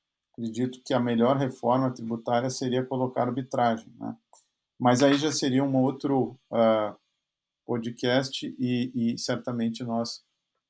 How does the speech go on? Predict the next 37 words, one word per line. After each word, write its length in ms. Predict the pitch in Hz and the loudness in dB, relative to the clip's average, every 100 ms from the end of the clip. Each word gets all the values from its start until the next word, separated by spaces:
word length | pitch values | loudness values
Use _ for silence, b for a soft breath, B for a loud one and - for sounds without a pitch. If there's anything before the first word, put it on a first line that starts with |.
| _ | _
teremos 460 | - 120 117 127 113 | -2 2 2 2 -2
esse 180 | 110 - | -6 -6
podcast 580 | 117 113 107 117 113 113 | -8 -8 -6 -4 -2 -4
sobre 260 | 120 110 | -6 -2
arbitragem 640 | 113 104 107 - 113 110 113 | -4 -4 -12 -2 -2 -2 -6
tributária, 560 | - 127 135 147 135 | -8 -8 0 2 2
porque 140 | - 147 | 0 -6
é 40 | |
um 80 | 131 | -4
tema 380 | 135 131 127 - _ _ _ _ | -2 -2 -2 -6 _ _ _ _
da 140 | 123 | 2
moda, 380 | 117 120 143 131 | 6 8 8 6
mas, 240 | 113 110 | -2 -4
enfim, 280 | 113 113 123 | -6 -6 -6
não 240 | 98 104 107 | -8 -6 -2
é 60 | |
o 140 | 110 113 | -2 -4
que 80 | |
tá 280 | _ 117 107 - _ _ _ _ _ _ _ _ - | _ 0 0 -6 _ _ _ _ _ _ _ _ -14
em 160 | - 117 | -6 -6
pauta 440 | 113 123 131 131 | 2 4 4 2
aí 100 | 113 | -2
na 100 | 113 | -2
reforma. 580 | 104 107 - 120 139 139 - B B B B _ | -4 -6 -2 0 0 -2 -10 B B B B _
E, 800 | - 123 120 120 117 113 110 - - | -4 0 2 4 4 4 2 -6 -10
e 160 | 107 | -4
aí 140 | 107 117 | 0 0
eu 100 | 117 | 0
gostaria 320 | 131 160 156 | 0 -2 0
de 60 | |
agradecer 580 | 160 165 165 170 170 139 | 0 0 0 0 0 -2
a 80 | 131 | -4
participação 720 | - 117 - - - - 117 | -6 -10 -8 -6 -6 -4 -6
aqui 300 | 113 - 117 | -6 -4 -2
no 140 | 113 | -2
nosso 300 | 107 107 107 - | -4 -6 -8 -8
podcast 640 | 104 95 - 110 - - | -10 -10 -8 -6 -6 -14